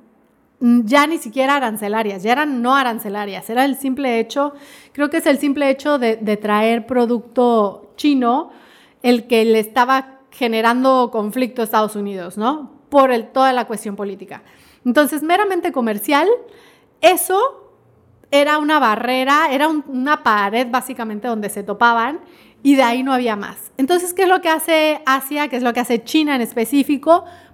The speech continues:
Pues me acerco al puerto de México, me establezco en México y de entonces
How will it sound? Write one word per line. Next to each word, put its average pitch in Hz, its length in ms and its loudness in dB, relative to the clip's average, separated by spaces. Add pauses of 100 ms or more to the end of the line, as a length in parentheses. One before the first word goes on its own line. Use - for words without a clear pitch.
Pues 415 520 2
me 262 140 -2
acerco 226 640 -2
al 233 180 0
puerto 302 720 0
de 208 160 -6
México, 208 640 -6 (420)
me 294 180 2
establezco 277 680 -2
en 220 100 -2
México 233 640 -4
y 247 160 4
de 247 80 4
entonces 294 720 -2